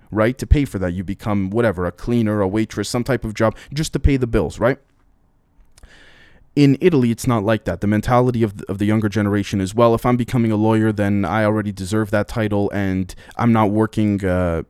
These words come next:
uh, these type of half-ass jobs to pay the bills because I'm gonna be," it's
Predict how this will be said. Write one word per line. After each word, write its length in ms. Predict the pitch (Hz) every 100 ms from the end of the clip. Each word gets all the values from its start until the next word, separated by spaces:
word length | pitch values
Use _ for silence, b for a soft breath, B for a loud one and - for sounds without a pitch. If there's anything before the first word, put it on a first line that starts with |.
| _ _ _ _ -
uh, 100 | 87
these 280 | 98 110 -
type 240 | 120 104
of 100 | 101
half-ass 460 | - 104 - 104 -
jobs 260 | 107 101 -
to 80 |
pay 180 | 104 107
the 100 | 95
bills 280 | 104 113 117
because 280 | 107 113 104
I'm 100 | 107
gonna 140 | 104
be," 140 | 98 101
it's 280 | 110 -